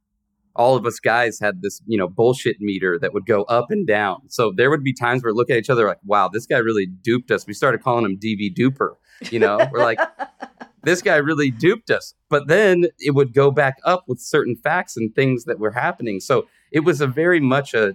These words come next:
Speaker 1: just a, a kind of a roller coaster of a ride. But regardless, this old man, like, really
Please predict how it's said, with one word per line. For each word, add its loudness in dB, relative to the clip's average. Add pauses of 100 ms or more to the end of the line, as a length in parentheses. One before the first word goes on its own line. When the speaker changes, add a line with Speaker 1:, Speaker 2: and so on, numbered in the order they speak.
Speaker 1:
just -4
a, 0
a 0
kind -2
of -6
a -2
roller 2
coaster -2
of -6
a 0
ride. 2
But -4
regardless, -2 (340)
this 0
old 0
man, -2 (800)
like, -2
really 0